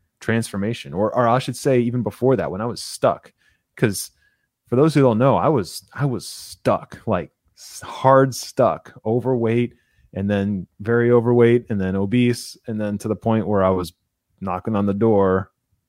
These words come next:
of morbidly obese. Um,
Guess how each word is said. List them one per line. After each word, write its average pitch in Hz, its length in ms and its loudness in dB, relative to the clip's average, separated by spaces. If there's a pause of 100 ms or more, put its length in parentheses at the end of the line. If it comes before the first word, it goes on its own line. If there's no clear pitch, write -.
(120)
of 92 160 -2
morbidly 101 420 -2
obese. 92 400 -4 (1160)
Um, 98 420 -2